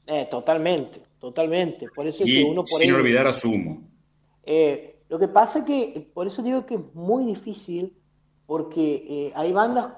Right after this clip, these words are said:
Speaker 1: como Sumo, sobre todo, que han tenido una influencia muy grande en el futuro. De hecho, me parece a mí que hoy el, el rock nacional es un cincuenta por ciento Sumo, cincuenta o sesenta por ciento.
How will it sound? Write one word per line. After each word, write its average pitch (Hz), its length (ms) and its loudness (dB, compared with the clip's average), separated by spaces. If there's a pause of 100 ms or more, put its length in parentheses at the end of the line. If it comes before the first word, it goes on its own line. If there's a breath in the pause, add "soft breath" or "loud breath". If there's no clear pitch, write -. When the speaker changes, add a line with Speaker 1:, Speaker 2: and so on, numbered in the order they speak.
Speaker 1:
como 180 280 -2
Sumo, 196 380 -2
sobre 151 280 -4
todo, 160 520 -4 (380)
que 151 100 -4
han 147 160 -4
tenido 156 300 0
una 196 100 0
influencia 196 540 -4
muy 190 260 0
grande 208 360 0
en 190 40 -4
el 165 120 -6
futuro. 202 500 0
De 156 100 0
hecho, 156 180 -4
me 151 140 -2
parece 147 360 -4
a - 20 -4
mí 175 140 -4
que 165 120 -8
hoy 170 200 2
el, 151 200 -2 (320 loud breath)
el 139 140 -10
rock 170 220 -2
nacional 175 580 -2
es 180 180 -4
un 131 340 -12
cincuenta 170 540 -6
por 160 140 -6
ciento 160 320 -8
Sumo, 165 580 -8 (300)
cincuenta 180 480 -4
o - 20 -6
sesenta 165 460 -6
por 170 120 -12
ciento. 190 540 -4